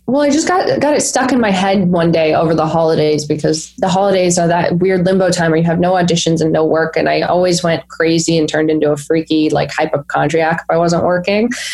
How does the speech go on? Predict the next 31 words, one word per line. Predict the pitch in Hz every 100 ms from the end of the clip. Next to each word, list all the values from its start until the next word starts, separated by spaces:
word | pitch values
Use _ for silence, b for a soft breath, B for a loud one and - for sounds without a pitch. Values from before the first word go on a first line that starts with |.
| B
So | - 247 233 294 - 285
I | 226 226 208
remember | 214 214 214 208
one | 196 196
day | 190 190
during | 180 180
the | 175
holidays, | 180 175 175 175 175 175 -
uh, | - 175 165 160 -
when | 180 170
I | 170
was | 165
a |
teenager, | - 180 170 170
I | 160
got | 160 165
it | 160
stuck | 160 160
in | 156
my |
head | 156 151
I | 151
would | 147
make | 151 143
a |
short | 151 156 - -
film | 151 151 156
just | - - -
to | -
keep | 147 147
busy. | 151 143 147 147 -